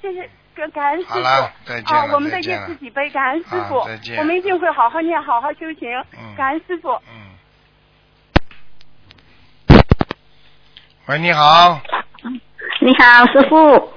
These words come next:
Speaker 2: 你好。
Speaker 3: 师父啊。
Speaker 2: 哎。
Speaker 3: 我要叫你，呃，帮我看图腾。
Speaker 2: 嗯。
Speaker 3: 八八年属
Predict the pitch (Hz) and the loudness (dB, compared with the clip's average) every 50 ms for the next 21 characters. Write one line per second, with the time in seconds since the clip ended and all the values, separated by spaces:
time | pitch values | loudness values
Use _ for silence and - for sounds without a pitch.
0 | - - - 143 139 127 123 123 120 123 131 135 139 139 135 123 - - - - | -20 -16 -12 -10 -8 -4 -2 0 0 2 2 0 -2 -4 -6 -10 -14 -16 -18 -18
1 | - _ _ - - _ _ _ _ _ _ _ _ _ _ _ _ _ _ _ | -20 _ _ -20 -20 _ _ _ _ _ _ _ _ _ _ _ _ _ _ _
2 | _ - 262 254 - 302 302 269 226 175 160 170 - - - - 113 117 123 131 | _ -4 -4 -2 0 2 4 4 6 4 4 2 -2 -10 -12 -10 -6 -2 -2 0
3 | 139 139 - _ - - - 226 262 269 - - - 311 294 269 233 220 208 - | -2 -2 -4 _ -6 0 2 4 4 2 2 -2 0 2 2 2 2 2 0 -2
4 | _ - - _ _ 294 - 208 208 220 214 214 214 214 214 - 262 226 233 240 | _ -14 -20 _ _ -6 -2 0 2 2 4 4 2 2 0 0 0 2 2 2
5 | 254 247 226 214 214 208 - - 277 269 254 247 - 240 240 247 247 - - 240 | 2 0 0 0 0 0 0 0 0 0 0 -2 -2 -2 -2 -2 -4 -2 -2 0
6 | 226 226 226 233 240 262 285 - _ _ _ _ 254 240 - - 104 - 233 - | 2 2 2 0 0 -2 -6 -6 _ _ _ _ -20 -20 -18 -18 -18 -18 -18 -18
7 | - - - - _ - 294 294 - 285 277 254 247 247 240 240 254 277 - - | -20 -20 -20 -20 _ -4 -4 -2 0 0 0 0 0 0 -2 -2 -4 -4 -6 -8
8 | - - | -10 -16